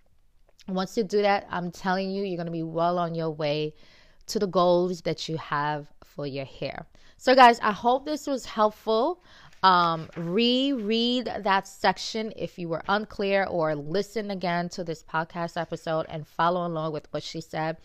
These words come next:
There's a few things that she said for you to get. Sulfate-free shampoo, um, moisturizing conditioners, and, um, leave-in conditioners. So those are the three things that you want to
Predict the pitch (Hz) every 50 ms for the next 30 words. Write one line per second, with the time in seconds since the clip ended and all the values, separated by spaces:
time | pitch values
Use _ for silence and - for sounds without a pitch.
0 | - - - - _ - 202 214 214 240 226 - - 240 247 240 - 220 220 220
1 | 196 - 202 190 - - 202 - - 202 190 - - 196 190 185 185 185 - -
2 | 185 165 185 185 190 190 190 - - - - - - - _ - - - 226 220
3 | 220 - 233 220 226 220 - 220 214 214 208 - - 214 202 202 190 - - 208
4 | 190 190 185 185 202 220 - _ _ _ _ _ _ _ _ _ _ - - _
5 | _ _ - - - - 196 196 180 170 175 175 170 170 165 160 156 156 156 156
6 | 156 160 170 - _ _ - 180 185 190 196 208 214 - - 226 220 208 196 202
7 | 196 202 190 196 - 220 190 175 160 185 180 - - - 185 175 165 160 160 165
8 | 170 190 220 220 - - - - - - - _ _ _ _ - 180 175 170 170
9 | 170 170 165 165 160 160 160 160 160 147 - - - - 165 165 160 160 160 -
10 | - 175 196 190 202 214 214 185 196 175 170 196 175 160 151 143 143 - - -
11 | - - - 170 - - 196 190 190 202 214 226 247 277 269 262 254 233 - -
12 | 196 208 220 220 190 - 220 202 196 185 - 190 170 - - - 196 196 196 175
13 | 170 180 180 180 180 - - 185 170 165 160